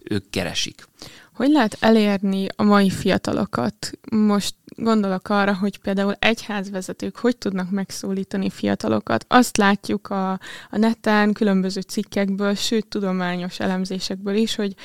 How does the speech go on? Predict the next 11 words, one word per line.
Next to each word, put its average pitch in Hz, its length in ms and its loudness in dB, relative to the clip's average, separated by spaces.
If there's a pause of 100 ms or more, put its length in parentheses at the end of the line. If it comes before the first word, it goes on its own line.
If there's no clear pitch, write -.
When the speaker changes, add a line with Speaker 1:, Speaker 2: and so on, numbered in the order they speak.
(760)
Speaker 2:
itt - 220 -2
a - 40 -12
net 262 240 2
generáció, 202 840 -2
aki - 220 -8
TikTokot 208 640 2
használ, 190 720 -6
aki 190 640 -4
a 202 60 -4
különböző 196 600 0
közösségi 208 720 2